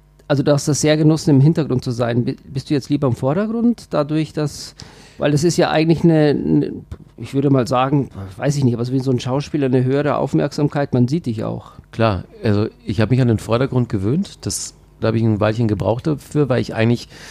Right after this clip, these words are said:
Speaker 2: ein, äh, scheues Kerlchen bin. Aber dann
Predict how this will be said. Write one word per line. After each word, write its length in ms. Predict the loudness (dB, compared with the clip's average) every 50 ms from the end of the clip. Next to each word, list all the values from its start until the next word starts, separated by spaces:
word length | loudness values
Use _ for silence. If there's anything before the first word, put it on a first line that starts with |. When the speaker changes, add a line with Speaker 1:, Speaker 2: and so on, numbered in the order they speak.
| -20 -20 -20 -12 -4 -2
Speaker 2:
ein, 100 | 0 0
äh, 540 | 2 0 0 -2 -2 -4 -6 -6 -6 -8
scheues 400 | -6 0 0 2 2 2 0 -2
Kerlchen 420 | -2 -4 -4 -4 -4 -4 -2 -2 -2
bin. 200 | -2 -2 -4 -4 -6 -12 -20 -20 -20 -20 -20 -20 -20 -20 -20 -20 -20 -20 -20 -20 -18 -10
Aber 320 | -6 -2 0 2 2 2 2
dann 420 | 2 2 2 2 0 -2 -2